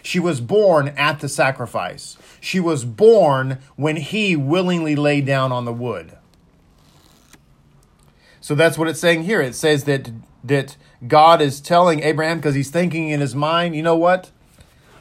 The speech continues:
I, I," there's an interesting dialogue here, Mam Loez. Uh, Abraham was, uh, um, elated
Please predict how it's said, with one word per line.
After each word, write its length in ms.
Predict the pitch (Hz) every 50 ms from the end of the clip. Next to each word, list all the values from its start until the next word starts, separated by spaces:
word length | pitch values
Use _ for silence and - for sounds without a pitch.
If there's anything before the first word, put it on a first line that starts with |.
| _ _ _ _ - - _ _ _ _ _ _
I, 760 | - 143 151 156 156 156 156 151 156 151 151 147 147 143 147 - -
I," 120 | 123 139 151 - - - - - - - -
there's 300 | 147 151 180 165 139 -
an 60 | 190
interesting 260 | 190 190 180 190 165
dialogue 460 | 147 160 156 175 196 175 147 131 127 -
here, 120 | 143 151
Mam 240 | 143 147 151 151 147
Loez. 540 | 143 143 156 170 170 135 113 - - - -
Uh, 840 | 135 135 135 131 131 127 127 127 123 127 127 123 123 123 120 110 - _ -
Abraham 720 | - 165 175 160 165 143 160 160 151 151 147 139 135 - - _ _ _ _ _ _
was, 220 | - 147 147 131
uh, 160 | 143 147 - - - _ _ _ _ - - -
um, 360 | - 123 123 123 117 123 131 -
elated 680 | 135 135 135 139 147 170 202 226 175 139 123 113 120 123